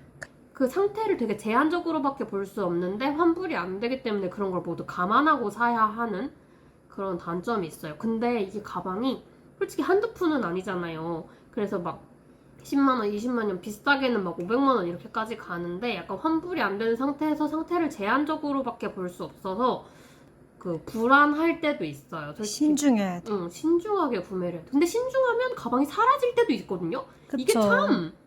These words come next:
Speaker 1: 딜레마예요. 그 라방의 딜레마.
Speaker 2: 세 번째 단점은 저는 재판매가 어려운 점을 좀 들고 싶어요.
Speaker 1: 맞아. 그 샤넬 제품이나 엄청 고가의 제품 같은 경우에는 시리얼 넘버도 확인해주고 뭐
Speaker 2: 개런티 카드.
Speaker 1: 개런티 카드도 있고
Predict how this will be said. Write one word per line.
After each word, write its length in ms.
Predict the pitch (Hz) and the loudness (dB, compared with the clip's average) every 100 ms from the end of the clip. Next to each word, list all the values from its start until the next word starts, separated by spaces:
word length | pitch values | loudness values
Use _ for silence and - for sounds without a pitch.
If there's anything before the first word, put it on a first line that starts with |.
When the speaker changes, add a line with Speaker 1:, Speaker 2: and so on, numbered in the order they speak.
| _ | _
Speaker 1:
딜레마예요. 840 | - 254 370 539 392 175 208 294 202 | -2 2 2 4 2 2 0 0 0
그 100 | 196 | -2
라방의 520 | 175 160 196 220 208 | -2 0 2 0 -2
딜레마. 500 | 185 175 180 160 - - | 0 0 2 -2 -6 -8
Speaker 2:
세 160 | 208 330 | 0 4
번째 600 | 381 415 370 330 294 262 | 6 4 4 6 6 6
단점은 720 | 202 190 190 226 240 285 196 | 2 -4 -2 0 4 4 4
저는 260 | - 220 214 | 0 2 2
재판매가 760 | - 208 330 349 349 330 269 | 0 -2 2 4 6 6 6
어려운 460 | 202 196 269 339 311 | 6 6 6 6 6
점을 280 | 277 247 208 | 6 4 2
좀 180 | 214 202 | -2 -4
들고 260 | 214 190 185 | -2 -4 -4
싶어요. 280 | - 190 | -8 -8
Speaker 1:
맞아. 380 | 180 180 180 180 - - - - | -8 -8 -12 -16 -18 -20 -20 -14
그 200 | - 202 | -4 -2
샤넬 480 | 190 370 403 480 466 | 0 2 4 4 0
제품이나 480 | 339 - 269 262 247 | -2 -2 0 0 0
엄청 260 | 320 359 | 0 -2
고가의 500 | - 220 - 311 302 | -2 -6 0 0 2
제품 320 | 262 220 247 233 | 0 -4 -4 -4
같은 360 | 208 - 214 | -4 -6 -6
경우에는 580 | 202 185 190 185 180 180 | -4 -2 -2 0 0 -2
시리얼 520 | 180 339 403 427 415 | -2 -2 0 0 2
넘버도 380 | 349 302 269 269 | 4 2 4 2
확인해주고 920 | 269 311 311 330 349 349 370 403 415 - - | 4 0 2 2 0 -4 0 0 0 -4 -14
뭐 540 | 226 190 185 180 170 - | -10 -2 0 2 0 0
Speaker 2:
개런티 360 | 233 240 254 | 0 2 2
카드. 120 | - 214 | 0 0
Speaker 1:
개런티 340 | 240 269 311 | 2 2 -2
카드도 460 | - 320 302 294 233 | 0 0 0 -2 -4
있고 640 | 185 - - 320 359 370 | -4 -12 -8 -2 0 -2